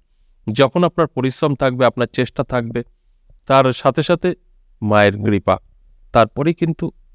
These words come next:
আপনার জীবন বদলাতে পারে। তাই আমি প্রত্যেকটা দিনই বলি যে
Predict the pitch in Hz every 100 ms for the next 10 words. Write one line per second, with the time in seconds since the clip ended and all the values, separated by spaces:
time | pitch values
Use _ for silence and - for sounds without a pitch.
0 | 120 - 123 107 117 120 156 - _ _
1 | - 107 85 90 85 87 82 - _ _
2 | 131 131 135 131 123 - 143 - 156 160
3 | 151 143 135 - _ _ _ 120